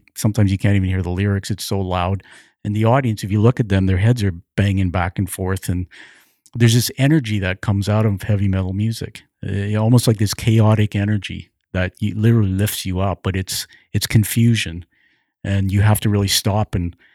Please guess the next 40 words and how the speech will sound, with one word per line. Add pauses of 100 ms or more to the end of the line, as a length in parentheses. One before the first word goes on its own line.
(140)
slow
it
down,
dial
it
down,
and
listen
to
the
lyrics
and (300)
understand
the
riffs
of
the
music.
It's
really (360)
quite
creative. (720)
And
so
when
I
thought
about
it,
well,
people
who
have
anxiety,
I (240)
deal
with
generalized
anxiety, (380)
uh,